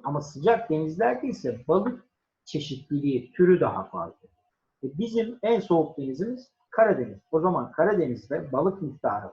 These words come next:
fazladır ama çeşitlilik fazla değil, miktar fazla. Hamsi gibi, istavrit. Ama balık çeşitliliği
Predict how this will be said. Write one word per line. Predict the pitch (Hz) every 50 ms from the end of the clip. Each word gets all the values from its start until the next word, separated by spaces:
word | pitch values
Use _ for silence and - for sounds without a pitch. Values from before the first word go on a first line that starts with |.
| - -
fazladır | 107 107 113 110 120 151 170 190 214 214 214 - _ _ _ _ _ _ _
ama | - 120 127 127 -
çeşitlilik | - - 98 - 127 123 127 - 135 139 185 190 - -
fazla | 135 123 117 107 - -
değil, | 175 233 202 185 143
miktar | 127 127 123 - _ 156 139 127 - -
fazla. | - - - - _ _
Hamsi | _ _ - - 147 151 143 - - -
gibi, | _ _ _ _ _ _
istavrit. | - 160 - - - 139 123 123 - - _ _ - - - _ _ _ - - _ _ _ _ _ _ _ -
Ama | 143 143 139 123 127
balık | 139 160 196 233 - - -
çeşitliliği | - - - - - 151 143 - - 156 170 175 202 233 262 285 311